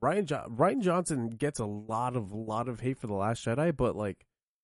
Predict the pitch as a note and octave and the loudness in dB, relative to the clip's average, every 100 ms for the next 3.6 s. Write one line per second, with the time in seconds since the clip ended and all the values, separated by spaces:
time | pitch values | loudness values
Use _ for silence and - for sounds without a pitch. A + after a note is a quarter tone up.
0 | _ _ _ _ - C#3 - E3 G3 G3+ | _ _ _ _ -6 -4 -4 -4 -2 -2
1 | F3+ F3 C#3+ B2 G#2+ A#2 C3 C3 G#2 E2+ | 0 0 2 4 4 6 4 6 4 2
2 | - _ _ _ _ B2 D3+ G#3+ - A3 | -2 _ _ _ _ 2 4 2 0 -4
3 | B2+ - A2 E3+ - | -2 2 2 0 -8